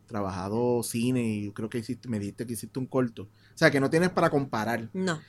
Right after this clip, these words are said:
Speaker 1: Eh, ¿cómo te fue? ¿Sabe? ¿Cómo te fue la experiencia? Vamos a hablar primero de ese, de ese
Speaker 2: De
Speaker 1: corto.
Speaker 2: ese. Fue bien loco,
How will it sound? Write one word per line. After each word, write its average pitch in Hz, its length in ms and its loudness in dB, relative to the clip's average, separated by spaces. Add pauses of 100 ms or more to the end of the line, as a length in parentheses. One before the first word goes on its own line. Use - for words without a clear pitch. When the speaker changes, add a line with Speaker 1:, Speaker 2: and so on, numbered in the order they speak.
(220)
Speaker 1:
Eh, 127 680 8
¿cómo 170 240 8
te 175 100 4
fue? 104 400 -4
¿Sabe? 113 340 4
¿Cómo 139 200 2
te 160 120 4
fue 139 680 6
la 139 120 6
experiencia? 156 440 4
Vamos 143 220 6
a - 40 6
hablar 170 160 6
primero 160 340 4
de 127 160 6
ese, 127 300 2
de 120 120 -2
ese 113 160 -2
Speaker 2:
De 202 100 4
Speaker 1:
corto. 208 100 6
Speaker 2:
ese. - 260 -4 (760)
Fue 247 340 2 (280)
bien 247 440 0 (100)
loco, 190 640 2